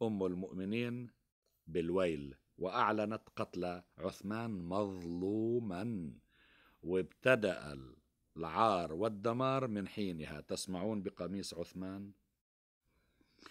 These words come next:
قميص عثمان حيلة إعلامية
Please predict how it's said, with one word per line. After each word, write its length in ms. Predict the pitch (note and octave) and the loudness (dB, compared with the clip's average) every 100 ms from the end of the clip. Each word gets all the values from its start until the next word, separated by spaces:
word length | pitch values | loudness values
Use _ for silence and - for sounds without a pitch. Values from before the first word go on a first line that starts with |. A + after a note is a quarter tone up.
| - - | -8 6
قميص 480 | D3 F3+ G#3+ F3 | 8 10 8 8
عثمان 640 | C#3+ D#3 - D3+ C#3+ C#3 B2+ | 8 6 6 6 8 6 4
حيلة 640 | - F#3+ F3+ C3+ - E3+ - _ _ _ _ _ _ _ _ _ _ _ _ _ _ _ _ _ _ _ C#3+ | 6 8 8 8 8 6 0 _ _ _ _ _ _ _ _ _ _ _ _ _ _ _ _ _ _ _ 8
إعلامية 920 | B2+ D3+ D#3 D3+ E3+ C3+ A#2+ G2+ | 12 12 12 12 8 8 6 6